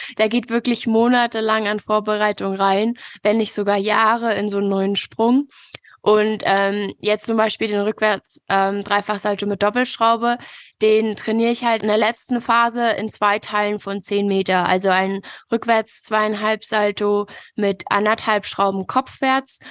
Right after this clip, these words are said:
plus den Barani, das ist sozusagen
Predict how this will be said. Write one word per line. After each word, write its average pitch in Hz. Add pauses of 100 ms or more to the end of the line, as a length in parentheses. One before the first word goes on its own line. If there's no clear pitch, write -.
(140)
plus 233
den 220
Barani, 202
das 208
ist 202
sozusagen 202